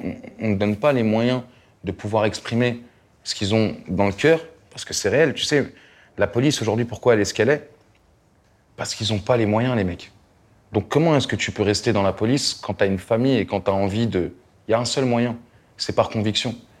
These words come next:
Et si c'est ta, il y a deux choses. Soit ta conviction, elle est d'aider les autres et d'être justice. Mais comment tu fais quand la justice, elle traite personne ?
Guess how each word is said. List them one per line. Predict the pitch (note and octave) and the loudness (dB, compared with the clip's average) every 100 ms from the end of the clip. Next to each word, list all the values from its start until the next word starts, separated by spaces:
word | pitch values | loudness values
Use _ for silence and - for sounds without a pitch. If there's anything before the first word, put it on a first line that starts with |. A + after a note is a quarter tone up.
| - | -8
Et | |
si | F#2 - | -4 0
c'est | - | 0
ta, | A#2+ A#2 - - | 0 0 -2 0
il | |
y | G#2+ | 0
a | |
deux | G#2 B2 | 2 0
choses. | A2+ A#2+ G2 - _ _ _ _ | 0 0 -4 -6 _ _ _ _
Soit | - - | -6 -2
ta | B2 A#2+ | 2 2
conviction, | A#2+ A2 G#2+ - A2+ A2+ - - - _ | 2 0 0 0 0 -4 -16 -20 -20 _
elle | G2 G2 | 0 2
est | G2 G2 F#2 - _ _ _ _ _ - | 4 4 0 -8 _ _ _ _ _ -12
d'aider | D#2+ G#2 G#2+ A2+ | -2 2 4 4
les | A2 G2+ | 4 4
autres | B2 B2+ - - _ _ _ _ - | 4 2 -2 -20 _ _ _ _ -6
et | E2+ | 0
d'être | G#2+ - | 0 0
justice. | G2 A2 - F3 - - - - | -2 -2 2 0 0 -6 -14 -6
Mais | G2 | -2
comment | B2 B2 | 2 2
tu | B2 C3 | 0 0
fais | D#3 | 2
quand | B2+ | 4
la | G#2 | 4
justice, | G2 G#2 - A#2 | 2 0 -2 -2
elle | G2 | -4
traite | - G2+ | -4 -6
personne ? | - A2 - G2+ | -4 -2 -2 -4